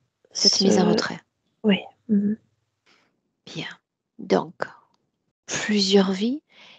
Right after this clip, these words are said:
Speaker 1: Et une question forcément doit venir à l'esprit, Milena. Quand on voit sa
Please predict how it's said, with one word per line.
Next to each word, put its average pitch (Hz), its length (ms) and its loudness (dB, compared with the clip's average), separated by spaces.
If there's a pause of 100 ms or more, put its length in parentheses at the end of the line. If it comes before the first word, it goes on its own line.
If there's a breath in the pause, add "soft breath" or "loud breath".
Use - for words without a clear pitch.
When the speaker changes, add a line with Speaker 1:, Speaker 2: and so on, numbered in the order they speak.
(200 soft breath)
Speaker 1:
Et - 80 4
une 196 120 2
question 226 360 2
forcément 226 560 0
doit 185 260 2
venir 180 320 0
à 175 60 2
l'esprit, 180 480 -2
Milena. 180 460 -10 (1500 loud breath)
Quand 214 260 4
on 226 80 8
voit 226 340 4
sa - 220 -2